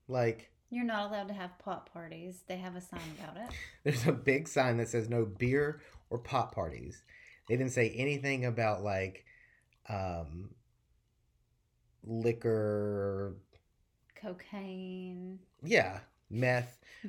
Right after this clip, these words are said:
Speaker 1: which,
Speaker 2: <laughs>
Speaker 1: I mean, <laughs> I don't think you could have your R V in that park, but, so it, it was one of those sites that has the primitive cabins,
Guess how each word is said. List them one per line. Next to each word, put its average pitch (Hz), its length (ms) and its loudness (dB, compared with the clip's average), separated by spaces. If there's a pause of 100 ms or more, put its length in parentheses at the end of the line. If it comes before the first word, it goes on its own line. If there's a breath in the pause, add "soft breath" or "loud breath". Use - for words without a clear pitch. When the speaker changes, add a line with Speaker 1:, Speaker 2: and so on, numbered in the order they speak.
(100)
Speaker 1:
which, 127 220 4 (120)
Speaker 2:
<laughs> 226 100 -4
Speaker 1:
I 120 60 0
mean, 135 300 4 (160)
<laughs> 160 100 0 (1040 loud breath)
I 127 80 -2
don't 131 180 2
think 123 160 0
you 113 100 0
could 120 100 4
have 123 160 2
your 107 100 4
R 101 120 4
V 113 180 0
in 101 100 0
that 95 200 -6 (340)
park, - 360 -2 (140)
but, 104 280 -2 (480 loud breath)
so 165 220 8
it, 156 220 10
it 147 120 10
was 139 140 4
one 139 140 2
of 135 60 0
those 120 260 4
sites 110 360 2
that 98 120 -6
has 104 300 -2
the 107 80 -6
primitive 131 360 -2
cabins, 110 560 0